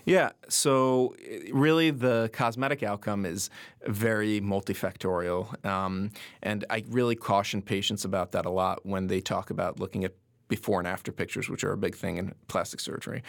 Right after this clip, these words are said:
The problem is when you're looking at before and after pictures, number one,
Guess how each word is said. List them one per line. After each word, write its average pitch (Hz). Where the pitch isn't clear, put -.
The 147
problem 190
is 127
when 135
you're 127
looking 147
at 127
before 117
and 104
after 101
pictures, 98
number 101
one, 104